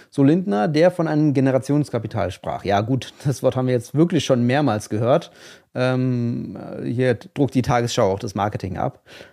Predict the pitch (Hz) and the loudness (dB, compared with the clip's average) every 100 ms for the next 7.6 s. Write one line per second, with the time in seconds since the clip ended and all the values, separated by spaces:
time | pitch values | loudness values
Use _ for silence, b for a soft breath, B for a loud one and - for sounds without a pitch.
0 | B - 131 131 131 127 - 120 120 107 | B -8 -4 0 0 -2 -4 -2 0 -2
1 | 117 - - 123 185 170 170 147 151 156 | -4 -6 -6 2 4 6 4 4 2 2
2 | 135 - 104 - 135 151 - 160 156 147 | 0 -8 -8 -2 -2 -2 -4 -2 0 -2
3 | - 147 135 123 110 202 196 185 185 165 | 0 -2 -2 -4 0 0 0 0 0 0
4 | 160 165 160 147 117 127 131 139 - B | -2 0 0 0 2 4 4 2 -4 B
5 | B B 165 147 143 135 127 120 120 151 | B B 0 2 2 0 2 2 2 4
6 | 208 185 131 123 123 123 120 117 107 98 | 4 4 4 2 2 2 2 2 0 0
7 | 85 87 165 190 190 180 | 0 0 0 0 0 -2